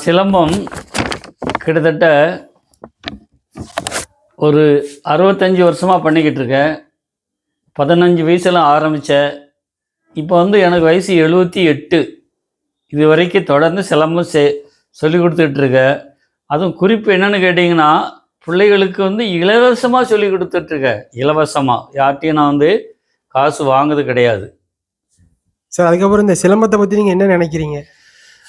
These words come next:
Speaker 1: ஆ, நல்ல கேள்வி. எது எடுத்தாலும் நமக்கு என்ன நன்மை கிடைக்கும்னு தான் நம்ம எதிர்பார்ப்போம்.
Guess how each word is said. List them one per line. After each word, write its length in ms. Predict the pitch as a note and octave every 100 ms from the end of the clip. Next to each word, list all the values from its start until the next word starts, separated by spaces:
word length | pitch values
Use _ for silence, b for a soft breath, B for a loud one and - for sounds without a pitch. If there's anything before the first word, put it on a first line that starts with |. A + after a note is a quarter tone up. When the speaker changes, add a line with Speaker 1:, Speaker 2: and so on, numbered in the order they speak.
| b _ -
Speaker 1:
ஆ, 280 | G#2+ B2+ C#3+
நல்ல 400 | A#2+ A#2+ C#3+ E3
கேள்வி. 800 | - D#3 E3 E3+ E3+ - - _ _ _
எது 260 | C3 C3+
எடுத்தாலும் 480 | D#3+ D#3 D3+ D#3+ E3+
நமக்கு 300 | D#3+ D3+ D3
என்ன 180 | C#3+ D#3+
நன்மை 340 | C#3+ C#3+ E3+
கிடைக்கும்னு 400 | D#3+ D#3+ D3+ D#3
தான் 100 | D#3+
நம்ம 240 | D#3 D3 C#3+
எதிர்பார்ப்போம். 1080 | C#3 C3+ C#3 C#3+ C#3 C3 B2 C#3 B2+ -